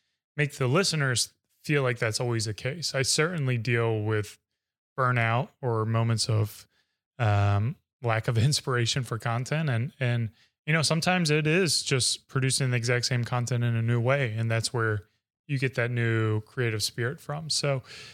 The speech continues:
it is a grind. Like, YouTube's a grind. If you're gonna produce videos on YouTube or really any kind of organic content, you have to plan on being able to do it for,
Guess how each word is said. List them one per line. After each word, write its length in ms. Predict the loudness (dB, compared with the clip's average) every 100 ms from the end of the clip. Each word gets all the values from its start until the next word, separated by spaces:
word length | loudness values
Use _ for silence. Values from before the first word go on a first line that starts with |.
| -4
it 80 | 0
is 120 | 0
a 20 |
grind. 320 | 2 2 0 0
Like, 140 | 0
YouTube's 380 | 2 2 2 2
a 40 |
grind. 380 | 2 2 2 0
If 120 | -2 0
you're 80 |
gonna 160 | 0 0
produce 360 | 0 2 2 2
videos 480 | 0 2 2 2
on 140 | 2 2
YouTube 420 | 0 2 0 0 -6 _ _ _ 0
or 80 |
really 300 | 2 4 4
any 140 | 4 2
kind 160 | 2
of 80 | 2
organic 400 | 2 2 0 0
content, 380 | 0 -2 -2 -2
you 60 | -4
have 100 | -4
to 60 |
plan 280 | -6 -4 -2
on 120 | -2
being 200 | 0 -2
able 180 | -2 -4
to 80 | -4
do 160 | -2 -2
it 100 | -2
for, 320 | -4 -2 -2